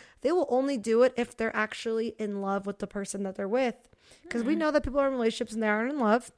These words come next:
Speaker 1: <laughs> I was surprised that this was gonna be the highest, but it wasn't. Only if she asks, five percent. And, um,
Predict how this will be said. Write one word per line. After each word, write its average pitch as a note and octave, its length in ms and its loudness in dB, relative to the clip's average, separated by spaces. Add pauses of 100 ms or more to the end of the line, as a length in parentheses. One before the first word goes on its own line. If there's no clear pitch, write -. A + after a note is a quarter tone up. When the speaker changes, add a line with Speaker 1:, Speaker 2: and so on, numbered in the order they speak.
(1120)
Speaker 1:
<laughs> - 20 -6 (1300)
I A3+ 120 4
was B3 180 6
surprised A3+ 440 2
that A3 60 2
this A#3 160 0
was D4 60 -6
gonna C#4+ 120 -4
be C4+ 80 -2
the A3+ 100 0
highest, G3+ 320 0
but G3+ 80 -4
it G#3 80 -2
wasn't. G3+ 320 -6 (180)
Only D4+ 360 2
if D4+ 100 0
she A#3 220 0
asks, A3 600 4 (240)
five A#3+ 400 2
percent. G3+ 600 -4 (600)
And, B3 260 10 (100)
um, C#4 320 10